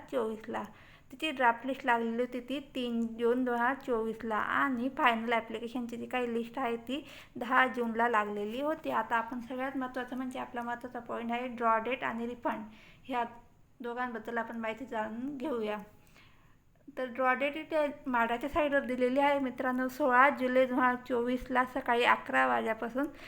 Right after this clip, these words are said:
ह्या लॉटरीचा ड्रॉ लागणार आहे. आणि रिफंड कधी चालू होणार? रिफंड तेवीस जुलै दोन हजार चोवीसपासून तो चालू होणार आहे. तो कोणाला आठ दिवसात, ते कोणाला पंधरा, तर कोणाला एक महिन्यासुद्धा तो रिफंड मिळू शकतो. जी काय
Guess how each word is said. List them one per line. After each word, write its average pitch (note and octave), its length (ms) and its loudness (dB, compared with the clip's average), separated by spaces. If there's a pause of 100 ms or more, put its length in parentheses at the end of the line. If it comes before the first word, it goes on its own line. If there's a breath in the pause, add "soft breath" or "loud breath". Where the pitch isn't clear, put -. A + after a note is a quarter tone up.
(160 loud breath)
ह्या D4+ 100 6
लॉटरीचा A#3+ 460 2
ड्रॉ B3 280 4
लागणार A3 520 2
आहे. C#4+ 380 4
आणि A#3+ 300 2
रिफंड E4 380 0
कधी F4 180 8
चालू B3 280 4
होणार? B3 300 2
रिफंड C4 400 -2
तेवीस C4 360 -2
जुलै B3 200 0
दोन B3 140 -2
हजार A#3+ 120 2 (100)
चोवीसपासून A#3 560 -4
तो B3+ 200 0
चालू A3 360 2
होणार B3 340 2
आहे. A#3+ 480 -2 (440 loud breath)
तो C4 100 0
कोणाला C#4 420 2
आठ B3 280 6
दिवसात, B3+ 320 -2 (120)
ते B3+ 60 -4
कोणाला B3 340 0
पंधरा, B3 380 2 (100)
तर C#4+ 60 2 (120)
कोणाला C4+ 400 2 (340 loud breath)
एक C4 240 4
महिन्यासुद्धा B3+ 580 0
तो B3 120 6
रिफंड D4 540 2
मिळू A#3 240 0
शकतो. C4+ 300 -8
जी C#4+ 100 -4
काय C#4 140 0